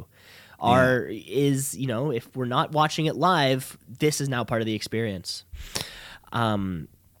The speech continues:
Speaker 2: it could just be Michael Cole. Like, I just don't wanna hear his voice and this new crop of talent. <laughs>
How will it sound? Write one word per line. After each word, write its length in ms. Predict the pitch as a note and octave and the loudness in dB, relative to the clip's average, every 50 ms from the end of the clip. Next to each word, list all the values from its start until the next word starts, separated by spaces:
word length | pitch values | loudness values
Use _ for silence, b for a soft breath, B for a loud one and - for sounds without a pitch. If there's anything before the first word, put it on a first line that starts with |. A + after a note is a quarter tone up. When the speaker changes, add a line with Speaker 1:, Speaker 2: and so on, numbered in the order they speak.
| _ _ - - - - | _ _ -20 -6 -2 0
Speaker 2:
it 140 | B2+ B2 | 0 0
could 280 | - - - F#3 F#3 E3 | 0 2 4 4 4 4
just 180 | F3+ D#3+ - - | 2 0 2 4
be 120 | C#3+ D3 | 4 4
Michael 340 | C3 B2+ A#2+ C3 - A#2+ A#2+ | 4 4 2 2 0 -2 -4
Cole. 340 | - - C#3 D3+ F3 G#3 - - - - | 0 2 4 6 6 4 2 -2 -6 -2
Like, 160 | C3+ C#3+ C#3+ | 0 2 2
I 80 | C#3 D3 | 2 2
just 120 | C#3+ - | 2 2
don't 80 | D3 C3+ | 2 2
wanna 120 | C3+ C3 | 2 2
hear 200 | - - C#3 C#3 | 2 2 2 2
his 180 | C3+ D3 C#3 C3 | 4 2 0 0
voice 440 | A2+ A#2 A#2+ C#3 E3+ - - - - - | 2 2 4 4 4 4 2 -2 -2 -4
and 180 | A#2 B2+ A#2+ | -4 -2 -2
this 140 | B2 - - | -2 -2 -2
new 200 | G#2+ A2 B2 B2 | -2 -2 -2 -2
crop 320 | - - C3 A2+ A2+ - | -2 -2 -2 -2 -4 -4
of 80 | A2+ - | -8 -8
talent. 440 | - - B2+ A#2 C#3 E3+ A3+ A#3 - | -4 -2 0 2 2 2 0 0 -4
<laughs> 60 | _ | _